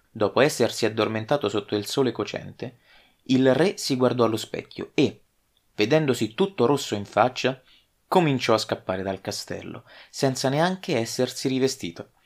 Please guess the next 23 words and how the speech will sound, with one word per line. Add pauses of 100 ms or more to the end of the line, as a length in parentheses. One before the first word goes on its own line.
(600)
E
corse
per
giorni, (300)
nudo
e
disperato, (360)
inseguito
da
quel
suo
popolo
così
tanto
indottrinato (260)
che
non
lo
riconobbe
come
il
proprio
sovrano,